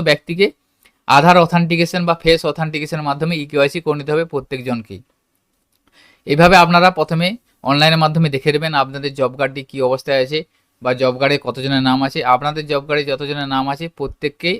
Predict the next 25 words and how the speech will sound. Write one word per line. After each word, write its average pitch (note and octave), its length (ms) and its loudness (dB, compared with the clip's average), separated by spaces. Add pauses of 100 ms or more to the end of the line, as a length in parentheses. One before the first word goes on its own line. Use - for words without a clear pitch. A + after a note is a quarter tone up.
আধার C3+ 300 -2 (220)
ইকেওয়াইসি C#3+ 500 -4
বা D3+ 180 -2
ফেস C3 220 -4
অথেন্টিকেশনের C3 640 -4
মাধ্যমে C#3+ 280 -4 (1040)
ইকেওয়াইসিটা D3+ 460 0
করে C#3+ 220 0
নিতে D3+ 120 2
হবে। E3+ 180 2
তো E3+ 160 0 (140)
আপনারা D#3 420 4 (480)
নিজেরাই E3+ 580 4
আধার D3 360 4
ফেস D#3+ 260 -4
অথেন্টিকেশন D#3 640 -6
বা D#3 100 -2
ইকেওয়াইসির D3 500 -4
মাধ-, C#3 340 -4
করতে C#3+ 280 -6
পারবেন C#3 340 2
না, E3 180 2
এটা C3+ 220 -2 (180)
সম্পূর্ণ C#3+ 380 -6 (240)
অফিস C3+ 220 -10